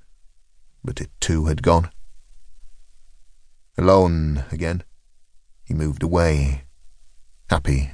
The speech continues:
that he had secured another quantity of ypirite. Chapter two.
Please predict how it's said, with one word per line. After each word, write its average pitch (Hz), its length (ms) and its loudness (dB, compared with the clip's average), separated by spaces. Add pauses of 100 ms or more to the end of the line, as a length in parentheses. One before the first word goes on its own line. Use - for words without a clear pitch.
that - 220 -6
he - 140 -2
had - 280 -6
secured 69 560 0
another 71 760 0
quantity 69 680 -2 (380)
of - 220 -6 (300)
ypirite. - 680 -4 (4000)
Chapter - 400 4
two. 76 440 0